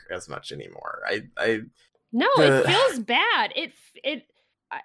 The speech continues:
Speaker 2: it feels so confusing when, like you said, you compare it to the whole,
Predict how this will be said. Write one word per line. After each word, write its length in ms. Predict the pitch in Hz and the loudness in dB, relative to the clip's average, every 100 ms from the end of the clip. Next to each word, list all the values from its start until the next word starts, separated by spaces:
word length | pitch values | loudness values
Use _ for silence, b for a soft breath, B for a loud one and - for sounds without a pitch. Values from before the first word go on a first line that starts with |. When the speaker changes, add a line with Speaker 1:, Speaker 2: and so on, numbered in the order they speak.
| _ _ B B B B _ b b | _ _ B B B B _ b b
Speaker 2:
it 140 | 349 - | -4 -4
feels 360 | - 440 466 | 0 2 2
so 540 | - - 381 392 392 - - - | -2 0 4 4 2 0 -6 -8
confusing 1000 | 302 247 - 269 254 254 226 208 208 202 B B | -4 -4 0 0 0 0 0 0 -2 -6 B B
when, 460 | 214 226 226 220 220 - - | -4 -2 0 -2 -6 -12 -6
like 260 | 220 220 | -4 -2
you 100 | 247 | -4
said, 420 | 220 - 226 208 196 | -6 -2 -2 -2 -4
you 80 | |
compare 440 | 196 202 - 196 202 | -8 -10 -4 0 0
it 160 | 202 | 0
to 440 | - 202 190 185 - | -4 -6 -4 -6 -8
the 140 | - 185 | -10 -12
whole, 640 | - 208 226 233 240 247 | -8 -6 -2 2 2 0